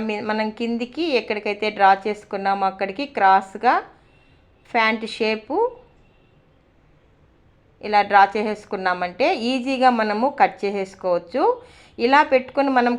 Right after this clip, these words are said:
కట్ చేసుకున్నాం అనుకోండి, మనకు మళ్ళీ మళ్ళీ కన్ఫ్యూజ్ కాకుండా ఎక్కడ జాయింట్ వేయాలి, ఎక్కడ జాయింట్ వేస్తే కరెక్ట్గా వస్తుందో తెలిసిపోతుంది. జాయింట్ వేసేటప్పుడు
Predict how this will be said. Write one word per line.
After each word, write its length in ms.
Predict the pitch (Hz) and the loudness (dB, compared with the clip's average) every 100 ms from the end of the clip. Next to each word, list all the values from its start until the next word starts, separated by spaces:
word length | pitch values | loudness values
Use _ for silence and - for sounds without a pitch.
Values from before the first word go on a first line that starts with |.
| 240 | -2
కట్ 180 | 214 - | -2 -2
చేసుకున్నాం 520 | 240 240 226 214 202 185 | -2 -2 -4 -2 -2 -4
అనుకోండి, 440 | 185 190 185 226 311 240 | -4 -4 -2 -2 -2 0
మనకు 260 | 233 233 240 233 - _ _ | -2 -2 -6 -8 -14 _ _
మళ్ళీ 300 | 208 220 247 277 | -6 -2 -2 0
మళ్ళీ 200 | 254 262 277 247 | 0 0 -2 0
కన్ఫ్యూజ్ 400 | 233 233 254 233 | 0 -2 -6 0
కాకుండా 420 | 220 214 220 226 311 427 - _ _ _ _ | 2 2 -2 0 2 0 -6 _ _ _ _
ఎక్కడ 300 | 240 240 262 254 240 | -2 0 0 2 4
జాయింట్ 340 | 226 233 233 220 | 4 4 2 0
వేయాలి, 420 | 220 214 214 240 277 - 208 | 2 2 2 0 -2 -6 -6
ఎక్కడ 180 | 214 214 214 | -6 -4 2
జాయింట్ 340 | 214 226 226 226 | 2 2 -2 -4
వేస్తే 260 | 214 - 262 | -4 -4 -2
కరెక్ట్గా 380 | 240 285 - 202 202 | -2 -2 -2 0 2
వస్తుందో 340 | 196 202 196 208 180 | 0 -8 -8 -6 -6
తెలిసిపోతుంది. 760 | 170 - - 180 180 160 220 392 427 - _ _ _ _ - _ _ _ _ 226 208 | -8 -8 -6 -6 -6 -4 -2 -2 -6 -14 _ _ _ _ -20 _ _ _ _ -6 2
జాయింట్ 400 | 240 277 311 254 | 4 4 2 0
వేసేటప్పుడు 600 | 233 233 240 240 214 214 | 0 0 -4 -4 -6 -6